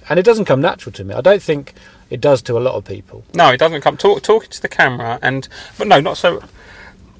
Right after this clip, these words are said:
Speaker 2: Saying to the world, "Here I am."
Speaker 1: Mm. Yeah.
Speaker 2: And i-, in this, I mean, you've almost basically kind of got to, as much as not in these exact words, you've kind, you're kind of saying to the world, "Here I am, aren't I awesome?
Speaker 1: Mm.
Speaker 2: Book me."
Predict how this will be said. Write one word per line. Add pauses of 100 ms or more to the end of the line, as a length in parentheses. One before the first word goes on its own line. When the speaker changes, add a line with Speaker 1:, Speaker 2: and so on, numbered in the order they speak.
(240)
Speaker 2:
Saying
to
the
world,
"Here
I
am."
Speaker 1:
Mm. (320)
Yeah.
Speaker 2:
And
i-,
in
this,
I
mean,
you've
almost
basically
kind
of
got
to,
as
much
as
not
in
these
exact
words,
you've
kind,
you're
kind
of
saying
to
the
world, (240)
"Here
I
am, (360)
aren't
I
awesome?
Speaker 1:
Mm. (240)
Speaker 2:
Book
me."